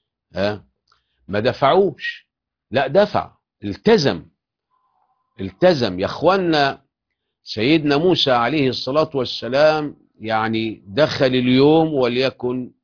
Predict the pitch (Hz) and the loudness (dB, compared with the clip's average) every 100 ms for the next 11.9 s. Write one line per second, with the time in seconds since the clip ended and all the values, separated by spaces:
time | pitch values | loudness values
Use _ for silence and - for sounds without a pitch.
0 | _ 104 - 147 143 - 123 117 110 - | _ -6 -2 0 0 -2 -4 -2 -4 -8
1 | 85 82 _ _ _ _ _ _ _ _ | -16 -18 _ _ _ _ _ _ _ _
2 | _ _ _ _ _ _ _ 110 180 226 | _ _ _ _ _ _ _ 0 2 4
3 | 165 127 143 202 139 98 - 127 147 120 | 4 2 2 2 0 -4 -2 0 0 -2
4 | - - _ _ _ _ _ _ _ _ | -8 -18 _ _ _ _ _ _ _ _
5 | _ _ _ _ 82 110 220 247 214 139 | _ _ _ _ -2 2 4 6 4 2
6 | 180 214 190 170 156 139 - 143 147 170 | 0 -2 0 -2 -2 -4 -2 0 2 2
7 | 156 - 123 127 113 - 180 151 143 143 | 0 -6 -8 -6 -6 -2 -2 -2 -4 0
8 | 147 131 _ _ 170 202 175 147 131 123 | 0 0 _ _ 0 2 0 -6 -10 -4
9 | 123 117 104 _ - 214 - - - _ | -2 -2 -6 _ 0 2 0 -6 -12 _
10 | _ _ _ - _ _ _ _ _ _ | _ _ _ -20 _ _ _ _ _ _
11 | _ - 147 131 - 110 95 - _ | _ 0 2 2 -4 -6 -8 -10 _